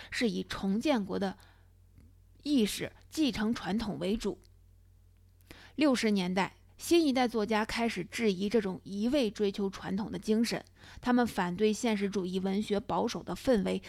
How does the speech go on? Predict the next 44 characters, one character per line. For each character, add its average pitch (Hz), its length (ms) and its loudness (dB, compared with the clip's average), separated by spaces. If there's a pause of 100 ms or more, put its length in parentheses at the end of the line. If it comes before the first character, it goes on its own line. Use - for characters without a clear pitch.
和 202 200 2
审 190 220 -2
美 180 180 -2
的 190 80 -2
取 - 240 -6
向。 185 240 -2 (420)
汉 311 180 2
德 220 140 0
克 233 240 0 (160)
就 247 100 -2
是 226 140 -2
这 226 140 4
些 226 180 0
新 269 320 0
作 214 180 -4 (380)
家 214 240 2
中 220 180 2 (200)
突 254 200 -4
出 247 160 -6
的 220 120 0
代 233 180 0
表。 160 180 -6 (760)
《骂 262 200 8
观 240 220 4
众》 208 260 2
首 202 280 2
演 202 120 4
的 185 80 -2
一 190 160 0
个 220 120 6
月 208 180 4
前， 196 380 -2
汉 214 280 -2
德 196 160 0
克 214 160 -2
在 185 140 -2
当 208 240 0
时 208 260 -2
最 233 200 0
有 180 160 0
影 185 240 -2
响 190 240 -2
力 190 80 -2
的 - 160 -6